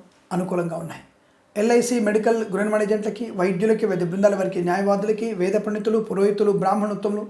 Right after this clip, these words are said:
కులవృత్తుల వారికి, జ్యోతిష్య పండితులకి ఆదరణ.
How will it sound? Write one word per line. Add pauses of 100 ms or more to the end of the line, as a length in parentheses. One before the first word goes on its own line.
(280)
కులవృత్తుల
వారికి,
జ్యోతిష్య
పండితులకి
ఆదరణ.